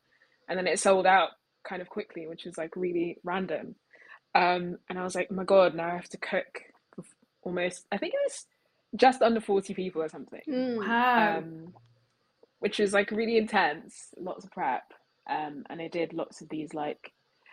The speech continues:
Speaker 1: I guess, you know what, there's a lot of nostalgia in my food. And so I'm always paying homage to, like, a specific memory or flavor or a thing. And I remembered one of the dishes I did, um, were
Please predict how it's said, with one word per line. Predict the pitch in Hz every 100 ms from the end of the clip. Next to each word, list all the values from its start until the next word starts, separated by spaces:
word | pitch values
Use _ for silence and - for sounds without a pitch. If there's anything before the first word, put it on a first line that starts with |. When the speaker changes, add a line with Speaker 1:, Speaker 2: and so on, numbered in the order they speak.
| - -
Speaker 1:
I | 254
guess, | 302 285 - - -
you | 254
know | 269
what, | 226 -
there's | 226 233
a |
lot | 240 254
of |
nostalgia | 254 247 165 175 180 190
in | 202
my | 160 165
food. | - 165 247 - _ _ _ _ _ _ _ _ -
And | 196 185
so | 190
I'm | 196 196
always | 196 196
paying | - 185 180
homage | 175 170 170 -
to, | - 160
like, | 151 -
a | -
specific | - 175 180 156
memory | 160 151 156 156
or | 147
flavor | - 147 139 139 135 -
or | 147
a | -
thing. | 156 131 - _ _ _ - - -
And |
I | 175
remembered | 175 175 160 160 151 - - _ _ _ _ _ _ _ _
one | 175 180 185
of | 170
the | 170
dishes | 165 165 165 147 143 -
I | 147
did, | 147 143 143 - - _ _ 165
um, | 151 147 143 - _ _ _ _
were | 156 160 160